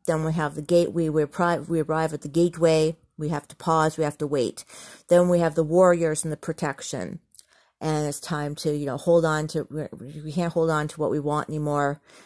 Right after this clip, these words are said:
And we have to, we're the, we become the spiritual warrior along our trip. And now we're at the harvest. The harvest is a time of one year approximately, which I just, I love how Spirit gave me this, this rune casting.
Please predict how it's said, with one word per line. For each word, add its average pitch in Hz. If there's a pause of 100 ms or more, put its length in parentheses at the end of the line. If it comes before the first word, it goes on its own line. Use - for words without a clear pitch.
(240)
And 147
we 156
have 147
to, 151
we're 151
the, 139
we 151
become 156
the 143
spiritual 151
warrior 131
along 139
our 123
trip. - (1160)
And 175
now 165
we're 160
at 143
the 156
harvest. - (640)
The 165
harvest 202
is 165
a 156
time 170
of 143
one 160
year 151
approximately, 131 (220)
which 180
I 185
just, 220
I 165
love 170
how 160
Spirit -
gave 147
me 147
this, 131 (160)
this 139
rune 135
casting. 135